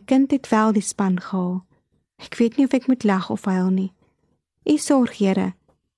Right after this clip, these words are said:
vir groot en klein. U gee sonskyn en reën en soms verras u met 'n reënboog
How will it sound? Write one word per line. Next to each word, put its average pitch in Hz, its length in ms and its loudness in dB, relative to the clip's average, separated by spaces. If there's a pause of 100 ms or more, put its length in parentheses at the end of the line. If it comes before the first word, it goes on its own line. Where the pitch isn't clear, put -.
vir 247 140 -4
groot 277 520 0
en 285 260 2
klein. 190 460 0 (460)
U 240 60 2
gee 233 220 0
sonskyn 294 680 2
en 269 220 4
reën 190 400 2 (360)
en 247 140 2
soms 370 340 2
verras 214 500 2
u 220 80 2
met 208 200 2
'n 220 60 2
reënboog 190 760 0